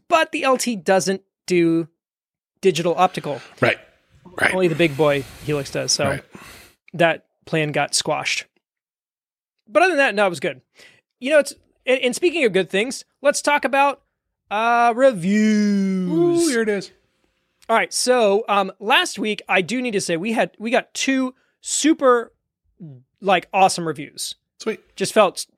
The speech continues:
Speaker 1: like, really, really good. So, um, I'm gonna read one of these. This was from the twenty-fourth, uh, that says, uh, so it's, it's from Doozle, with an L, Doozle. It's a five-star review on the Apple platform. It says, "This podcast has something for even the most seasoned musicians doing covers.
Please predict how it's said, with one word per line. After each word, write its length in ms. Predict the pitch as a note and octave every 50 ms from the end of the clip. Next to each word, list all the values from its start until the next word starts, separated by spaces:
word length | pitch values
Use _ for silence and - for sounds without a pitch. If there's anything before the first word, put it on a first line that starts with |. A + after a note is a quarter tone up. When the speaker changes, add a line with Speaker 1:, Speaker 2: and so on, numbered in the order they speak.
| _ A3 G#3+ -
Speaker 1:
like, 240 | G#3+ G3+ G3 F3+ - -
really, 260 | F#3+ B3 C4 A3 F#3+
really 180 | F3 E3 D3+
good. 200 | C#3 C3+ - -
So, 360 | - - G#3 G3 F#3+ F3 - _ _ _ _ _ - - _ -
um, 220 | F#3+ F3+ F3+ F3+
I'm 0 | F#3
gonna 120 | F3+ G3
read 120 | G3 F#3+ F3
one 220 | E3+ F3+ F#3 F3+
of 100 | F3+ D3
these. 220 | F#3 F#3+ F#3+ D3+
This 140 | F#3 F3 -
was 140 | F#3 E3 -
from 340 | - - F#3+ F3+ F3 E3 D#3+
the 100 | D#3+ D#3
twenty-fourth, 720 | - - E3 D#3 D#3 - - - C#4+ D#4 D#4+ - - - - _ _ _ _ _ _ _
uh, 420 | - D#3+ D#3+ E3 D#3+ D#3+ D#3 D#3 D#3
that 200 | D#3+ E3+ E3 -
says, 840 | - - - - - F#3 E3+ E3+ E3+ E3+ E3+ E3 D#3+ D#3 D3+ B2 - -
uh, 300 | D#3+ D#3+ D#3+ D3+ - E3
so 200 | - - F#3 F3+
it's, 120 | E3+ D#3 -
it's 160 | F#3 F3 -
from 260 | - G3+ G3 F#3 F3 - _ _ _ -
Doozle, 840 | E3+ C3+ C3 B2+ A#2+ B2+ B2+ C3 G#3+ C4+ D4+ D4 G3+ F#3+ G3 B3+ D#4+ - _ _ _ _ _ _ _ _ _ _ _ _ _ _ _ _ _ -
with 140 | E3 E3 D#3+
an 80 | E3
L, 240 | F#3 G#3+ F#3 E3+ F#3+
Doozle. 400 | E3 C3+ A3+ A#3 D#3+ D#3+ F3+ F#3+ - _ - - _ _ _
It's 100 | _ -
a 60 | - -
five-star 440 | - G3 F#3 E3+ - - F#3+ F3+
review 300 | F3 E3 D3 E3 E3+ F3
on 380 | F3+ E3+ D#3 D#3 D3+ D3 D3+ D3+
the 120 | D3 D3+
Apple 180 | D#3 D3+ D3+ D3
platform. 260 | - D#3 D3 - D#3+
It 40 | D#3
says, 160 | - D#3 D#3+ D3
"This 100 | G3 -
podcast 500 | - - D4+ D4 - - C4+ C#4 - -
has 100 | G#3+ -
something 360 | - A3+ G#3+ A3+ A3 G#3+ -
for 140 | - F#3 -
even 240 | A#3 G#3+ G3+ A3 G#3
the 60 | F#3+
most 180 | F3+ E3+ E3 -
seasoned 200 | A3+ A#3 G3 A#3
musicians 420 | A#3 G#3 F3 G3 F3+ - G3+ F#3
doing 180 | - E3+ D#3+ D3+
covers. 400 | - - - G#3 A3 A3 G#3+